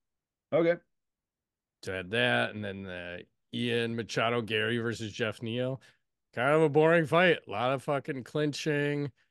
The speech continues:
Speaker 2: Gary did a g-, a decent job of managing the distance, but just a lack of action. I think at one point, the end of the fight, it's fifty-two to thirty-nine significant strikes landed.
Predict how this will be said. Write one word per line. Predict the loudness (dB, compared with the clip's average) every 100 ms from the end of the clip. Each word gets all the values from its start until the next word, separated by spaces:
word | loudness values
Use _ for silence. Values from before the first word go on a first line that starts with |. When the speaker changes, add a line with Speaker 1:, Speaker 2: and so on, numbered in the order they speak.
| _ _ _
Speaker 2:
Gary | 2 4 4
did | 2
a |
g-, | 0 -6 -4
a | -4
decent | 0 -2 0 -4 -2
job | 0 2 2
of | 0
managing | -4 -4 -4 -4 -6 -6
the | -8
distance, | -6 -6 -6 -6 -6 -6 -8
but | -6 -6 -8 -12
just | -12 -10
a | -10
lack | -8 -2 0 0 -2
of | -8 -6
action. | -4 -4 -4 -10 -10
I | -8
think | -6
at | -4 -4
one | -6 -6 -6
point, | -8 -8 -8 -10 _ _ _ _
the | -4
end | 0
of | 2
the | 2
fight, | 0 0 2 0 -4
it's | -16 -14 -14
fifty-two | -16 _ 0 0 0 -2 -2 -2 0
to | 0 -2
thirty-nine | -2 -2 -2 -4 -4 -4 -4 -8
significant | -10 -6 -6 -6 -6 -8
strikes | -8 -6 -8 -8
landed. | -8 -8 -8 -12